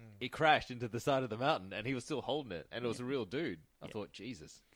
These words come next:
Speaker 1: Yeah, but he
Speaker 3: The
Speaker 1: slid
Speaker 3: wheels, the
Speaker 1: down
Speaker 3: wheels
Speaker 1: enough.
Speaker 3: jutted out further than the thing, though. So there
Speaker 1: Yeah.
Speaker 3: was, he was, he, I don't
Speaker 1: He
Speaker 3: think
Speaker 1: had
Speaker 3: he
Speaker 1: a bit
Speaker 3: actually
Speaker 1: of
Speaker 3: plowed
Speaker 1: gap.
Speaker 3: into the
Speaker 1: Yeah.
Speaker 3: wall.
Speaker 2: Oh, I hope so.
Speaker 3: Um, so that was good, but then in, there's a
Speaker 1: The
Speaker 3: sequence
Speaker 1: other
Speaker 3: here
Speaker 1: bit before they actually went, um, so Sunlight's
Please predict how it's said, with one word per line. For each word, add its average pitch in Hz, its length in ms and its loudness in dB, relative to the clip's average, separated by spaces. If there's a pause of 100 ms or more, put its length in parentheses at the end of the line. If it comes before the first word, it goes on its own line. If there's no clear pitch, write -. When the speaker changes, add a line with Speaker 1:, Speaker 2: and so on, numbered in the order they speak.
(200)
Speaker 1:
Yeah, 135 480 2
but 120 200 -4
he 127 160 -10
Speaker 3:
The 208 100 4
Speaker 1:
slid 208 60 4
Speaker 3:
wheels, 262 300 4
the - 60 0
Speaker 1:
down 208 100 4
Speaker 3:
wheels 226 200 4
Speaker 1:
enough. - 80 -6
Speaker 3:
jutted 190 240 0
out 170 220 0
further 170 260 4
than 151 240 2
the 123 320 4
thing, 139 200 0
though. 123 120 0
So 143 160 -4
there 131 100 0
Speaker 1:
Yeah. 131 60 0
Speaker 3:
was, 127 120 -2
he 135 100 -8
was, 139 200 -6
he, 156 200 0
I 160 180 2
don't 170 120 2
Speaker 1:
He 135 40 -2
Speaker 3:
think - 20 -
Speaker 1:
had 135 80 2
Speaker 3:
he 147 60 4
Speaker 1:
a - 20 8
bit 143 40 6
Speaker 3:
actually 143 200 0
Speaker 1:
of - 40 -8
Speaker 3:
plowed 131 220 8
Speaker 1:
gap. 123 40 2
Speaker 3:
into 123 200 -2
the 120 80 -6
Speaker 1:
Yeah. 117 40 -2 (120)
Speaker 3:
wall. 92 200 0
Speaker 2:
Oh, - 80 -6
I 73 40 -8
hope 98 180 -2
so. 73 300 -8
Speaker 3:
Um, 151 520 6 (340)
so - 160 0
that 190 160 8
was 170 160 2
good, 131 260 0
but - 160 0
then 151 260 4
in, 160 220 0 (100)
there's 151 280 2
a 156 80 0
Speaker 1:
The 143 60 0
Speaker 3:
sequence 180 340 6
Speaker 1:
other 196 100 8
Speaker 3:
here 170 80 0
Speaker 1:
bit 151 240 -2
before 131 300 -4
they 120 80 -2
actually 110 300 -6
went, 110 240 -10 (440)
um, 107 320 -12 (200)
so - 180 -6
Sunlight's 123 600 -6